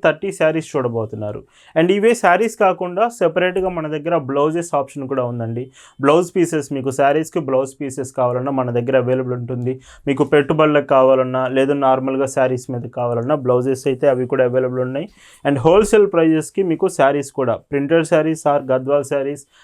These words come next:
హ్యాండ్లూమ్ ప్రొడక్ట్స్ అన్నీ కూడా హోల్‌సేల్ ప్రైజెస్ కూడా మన దగ్గర ఉన్నాయండి. And పైట్ చెంగు మీకు ఇలా వస్తుంది. ఇలా ఈ వీడియోలో మీరు చూస్తున్న శారీస్ మీకు నచ్చాయి, ఆర్డర్స్ ప్లేస్ చేయాలంటే just శారీ ఫోటో స్క్రీన్ షాట్ తీసి స్క్రీన్ మీద మీకు కనిపిస్తున్న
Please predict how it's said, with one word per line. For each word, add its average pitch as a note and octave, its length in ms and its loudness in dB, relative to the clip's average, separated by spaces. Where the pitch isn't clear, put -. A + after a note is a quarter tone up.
హ్యాండ్లూమ్ F3 360 4
ప్రొడక్ట్స్ D#3+ 320 0
అన్నీ F3+ 240 2
కూడా F#3 320 2
హోల్‌సేల్ G3 320 4
ప్రైజెస్ D#3 400 0
కూడా E3 180 0
మన D3+ 260 -2
దగ్గర A#2+ 160 -4
ఉన్నాయండి. A2 500 -4
And C#3+ 100 -2
పైట్ F3 280 2
చెంగు F#3 160 -2
మీకు F3+ 420 -4
ఇలా E3+ 160 4
వస్తుంది. A2 480 -4
ఇలా G3+ 380 8
ఈ G#3 80 8
వీడియోలో G#3+ 420 8
మీరు F3+ 240 6
చూస్తున్న F3 260 4
శారీస్ F#3 500 6
మీకు E3 180 6
నచ్చాయి, G#3+ 640 6
ఆర్డర్స్ F#3+ 500 6
ప్లేస్ F3+ 280 6
చేయాలంటే A#2 540 4
just B3 300 4
శారీ A#3+ 280 6
ఫోటో G3 420 4
స్క్రీన్ B3 400 2
షాట్ A3+ 260 4
తీసి G3 440 -4
స్క్రీన్ B3+ 440 2
మీద C4+ 120 4
మీకు G#3 120 0
కనిపిస్తున్న G#3+ 520 0